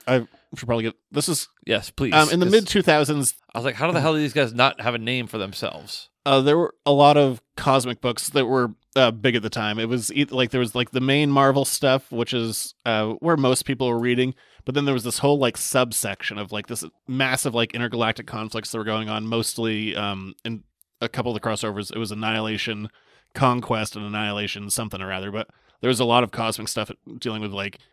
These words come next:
Speaker 1: Thanos and all these kind of, like, fringe characters. It was almost like, I don't know what, how to quite describe the vibe, 'cause it's not really how things are now. It was, like, this totally separate corner of the Marvel universe. It's like, "Oh, sure, like, yeah, you're reading, like,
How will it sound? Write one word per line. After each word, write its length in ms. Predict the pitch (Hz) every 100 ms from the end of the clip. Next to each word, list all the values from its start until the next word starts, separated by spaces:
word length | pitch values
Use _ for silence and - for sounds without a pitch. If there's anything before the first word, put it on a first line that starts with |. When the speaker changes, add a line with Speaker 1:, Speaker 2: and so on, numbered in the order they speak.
| _
Speaker 1:
Thanos 400 | 165 156 147 139
and 120 | 139 120
all 100 | 113
these 220 | 117 107
kind 180 | 120 110
of, 80 |
like, 160 | 104 104
fringe 300 | - 135 131
characters. 480 | 127 123 - 123 113
It 40 |
was 140 | 123 120
almost 300 | 135 131 -
like, 360 | 117 110 101 - _ -
I 60 | 135
don't 100 | 156
know 100 | 147
what, 120 | 76
how 140 | 123
to 80 | 113
quite 240 | - 117
describe 340 | 104 107 123 107
the 80 | 104
vibe, 220 | 101 101
'cause 120 | 107
it's 80 | 113
not 100 | 127
really 160 | 135 131
how 140 | 117
things 340 | - 120 113 113
are 220 | 107 107
now. 180 | 110 107
It 60 |
was, 100 | 110
like, 160 | 117 - _
this 240 | - - -
totally 500 | - 151 160 160 147
separate 580 | 127 - - 123 131 123
corner 380 | - 123 123 113
of 80 | 113
the 80 | 113
Marvel 320 | 110 107 110
universe. 340 | 110 107 104
It's 60 | -
like, 120 | 110
"Oh, 140 | 170 156
sure, 280 | - 139
like, 240 | 110 107 -
yeah, 100 | 135
you're 220 | 104 123
reading, 240 | 131 139 131
like, 200 | 104 95